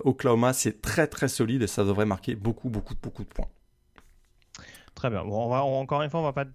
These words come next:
Speaker 2: faire trop, trop long sur Oklahoma. On a déjà parlé. Euh, je vous invite notamment à revenir sur le, sur le podcast de preview du top vingt-cinq. La deuxième partie, bien entendu, parce que vous imaginez bien qu'Oklahoma était relativement bien placé, euh, à nos yeux. Mais c'est vrai que, voilà, je le disais, il y a aussi défensivement, euh, notamment le front seven que je suis assez curieux de voir.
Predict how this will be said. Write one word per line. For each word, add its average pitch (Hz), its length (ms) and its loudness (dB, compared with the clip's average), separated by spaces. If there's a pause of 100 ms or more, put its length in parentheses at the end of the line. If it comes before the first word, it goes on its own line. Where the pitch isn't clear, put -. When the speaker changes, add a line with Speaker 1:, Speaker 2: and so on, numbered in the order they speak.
(120)
Speaker 2:
faire 135 160 -6
trop, 143 240 -8
trop 143 200 -4
long 147 140 -4
sur 139 180 -6
Oklahoma. 131 340 -2
On 143 160 0
a 120 120 -2
déjà 117 200 -6
parlé. 120 300 -4
Euh, 107 720 -4
je 104 60 -10
vous 110 80 -8
invite 123 200 -4
notamment 120 300 -2
à 120 60 2
revenir 123 220 -2
sur - 140 -8
le, 107 360 -2 (420)
sur - 100 -4
le 117 60 -4
podcast 131 360 -2
de 139 60 0
preview 143 300 -2
du 135 100 0
top 123 140 -4
vingt-cinq. 135 320 -4 (300)
La 127 180 -2
deuxième 131 320 -4
partie, 139 320 -6
bien 127 120 -6
entendu, 131 320 -8
parce - 120 -16
que 120 80 -12
vous 110 160 -12
imaginez 110 340 -2
bien 120 160 0
qu'Oklahoma 123 500 0
était 117 140 -4
relativement 117 520 -2
bien 127 260 -2
placé, 131 500 -2 (520)
euh, 117 300 2
à 120 60 0
nos 131 120 -4
yeux. 147 260 -2
Mais 151 100 -8
c'est 123 160 -14
vrai 131 140 -6
que, 131 140 -10
voilà, 113 260 -6
je 98 100 -14
le 120 60 -16
disais, 123 240 -2
il - 20 2
y 131 40 2
a 120 40 2
aussi 117 260 -6
défensivement, 123 840 -4
euh, 113 60 0
notamment 117 300 -2
le 143 60 -2
front 127 160 -6
seven 127 260 0
que 131 120 -6
je - 60 -6
suis 120 80 -4
assez 123 220 -4
curieux 123 260 0
de 117 60 -4
voir. 135 300 2